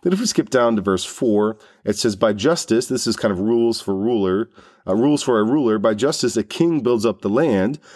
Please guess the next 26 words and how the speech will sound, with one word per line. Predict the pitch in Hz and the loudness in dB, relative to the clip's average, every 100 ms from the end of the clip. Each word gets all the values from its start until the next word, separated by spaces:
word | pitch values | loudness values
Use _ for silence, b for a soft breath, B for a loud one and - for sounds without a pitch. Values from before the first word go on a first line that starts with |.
| B | B
but | 120 | -2
he | 113 - 196 185 | -2 0 2 2
who | 170 | 2
exacts | 147 101 120 113 - | 2 0 0 0 -4
gifts," | 104 98 143 120 139 - | -10 -2 0 0 -2 -2
that | 113 110 | -2 -2
just | 107 - | -4 0
means | 98 95 | 0 -2
he | - 113 | -2 0
who | 107 104 101 b b b - | 2 2 0 b b b -8
taxes | - 127 139 - 110 | -4 -4 -2 0 0
heavily | - 104 107 110 110 | 0 0 2 2 2
or | 90 - | 0 -2
unnecessarily, | 113 110 - 92 - 107 95 90 | 0 0 -2 -4 -2 0 0 -2
"tears | - - 107 107 95 | -6 -6 -2 0 0
it | 90 | -4
down." | 82 78 71 B B B B | -6 -8 -10 B B B B
So, | 139 | -2
"By | 131 120 | 0 0
justice | 101 147 160 170 147 | 0 0 0 -2 0
a | 110 | -2
king | - 120 113 | 0 0 2
builds | 101 104 95 | 2 0 0
up | 87 | -4
the | 90 | -2
land, | 113 120 117 | 0 2 0